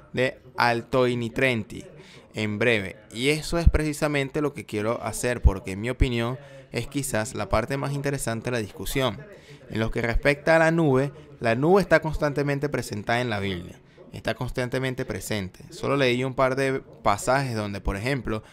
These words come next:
dice que cuando Moisés fue a la tienda de reunión, estamos en el Éxodo cuarenta, la nube cubrió la tienda de reunión y la gloria del Señor, de la cual hablaremos, llenó la morada.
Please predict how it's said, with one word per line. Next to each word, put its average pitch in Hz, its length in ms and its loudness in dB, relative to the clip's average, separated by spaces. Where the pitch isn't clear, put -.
dice 123 240 -2
que 143 160 2
cuando 113 260 0
Moisés 104 560 -2
fue 135 420 4
a 107 120 0
la 104 120 2
tienda 127 340 0
de 120 140 2
reunión, 127 540 -2
estamos 101 340 -2
en 117 80 0
el 107 160 2
Éxodo 107 380 -2
cuarenta, 117 500 0
la 127 100 2
nube 190 280 0
cubrió 160 300 4
la 160 160 2
tienda 156 260 0
de 156 120 0
reunión 139 560 -2
y 131 60 -4
la 120 100 -2
gloria 110 340 -2
del 131 120 0
Señor, 127 400 -4
de 139 60 -2
la 127 100 -2
cual 104 220 -4
hablaremos, 120 720 0
llenó 120 300 2
la 170 80 6
morada. 180 460 2